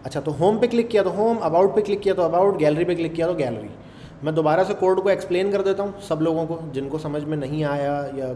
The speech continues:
कोई ऐसी बात हो गई। इस कोड को मैं ज़रा single line में भी कर देता हूँ। मेरी बार बार आदत है format press करने की और वो जो है ना formatter पे एरर दे रहा है।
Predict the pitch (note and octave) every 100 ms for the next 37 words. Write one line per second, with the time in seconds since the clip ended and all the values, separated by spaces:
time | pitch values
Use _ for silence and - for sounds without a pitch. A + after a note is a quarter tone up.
0 | B2 C3 B2 B2+ - - - - B2 A#2
1 | B2+ A#2 A#2+ A#2 B2 B2+ - - - -
2 | - - - C3 C3+ C#3 C3+ C3+ C3+ B2+
3 | B2 C3 B2+ B2 B2 B2 A2 A2 A2 A#2
4 | - - - - - - - - - -
5 | - - - - - - - - - -
6 | - - - - - - - - - -
7 | - - - - - - - - - A#2+
8 | A#2+ B2 A#2 A#2+ C3+ C#3 B2+ C3 C3 C#3+
9 | B2 A#2 A#2+ B2+ - - - B2+ - B2
10 | A#2+ B2 C#3+ B2 A2 A2+ A#2 C3+ - -
11 | - - - - - - - B2 A#2 A2+
12 | A2+ B2 B2+ A#2+ A2+ A2 G#2 G2+ G#2 -